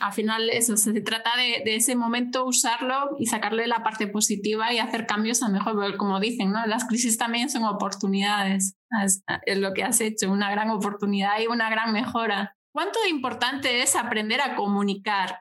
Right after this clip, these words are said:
quiénes somos, nuestros talentos, incluso comunicar tu valor como profesional, ¿no? El vencer ese miedo y, y, y comunicar tus conocimientos, ya sea en las redes, ya, ya sea a través de contenidos?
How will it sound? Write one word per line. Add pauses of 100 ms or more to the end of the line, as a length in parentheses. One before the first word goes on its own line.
quiénes
somos,
nuestros
talentos,
incluso
comunicar
tu
valor
como
profesional,
¿no?
El
vencer
ese
miedo
y,
y,
y
comunicar
tus
conocimientos, (280)
ya
sea
en
las
redes,
ya,
ya
sea
a
través
de
contenidos?